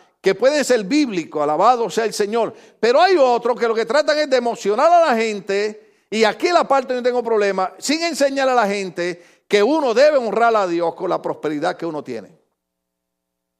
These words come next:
¿Estamos entendiendo esa parte? Entonces, la Biblia dice, cuidadosamente, leamos otra vez.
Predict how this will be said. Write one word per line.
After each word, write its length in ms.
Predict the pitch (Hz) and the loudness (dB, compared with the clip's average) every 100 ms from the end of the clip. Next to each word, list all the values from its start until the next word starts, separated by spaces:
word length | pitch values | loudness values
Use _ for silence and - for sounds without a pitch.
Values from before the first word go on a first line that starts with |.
| _ _ _ _ _ | _ _ _ _ _
¿Estamos 240 | - 208 233 | -6 -4 -2
entendiendo 380 | 220 220 226 | -4 -4 -4
esa 160 | 214 190 | -4 -2
parte? 360 | 202 208 208 - _ _ _ _ _ _ _ _ _ | -2 -4 -10 -18 _ _ _ _ _ _ _ _ _
Entonces, 240 | 202 - - | -6 -6 -2
la 140 | 220 | 0
Biblia 260 | 285 359 294 | 2 2 2
dice, 600 | 285 - 147 98 _ _ | 0 -4 -8 -12 _ _
cuidadosamente, 1000 | - 180 180 262 262 254 247 214 165 123 - | -4 0 4 2 2 -2 -4 -6 -10 -12 -8
leamos 440 | 139 175 247 262 | -2 0 0 0
otra 220 | 262 247 | 0 0
vez. 260 | 254 226 - | 0 0 -4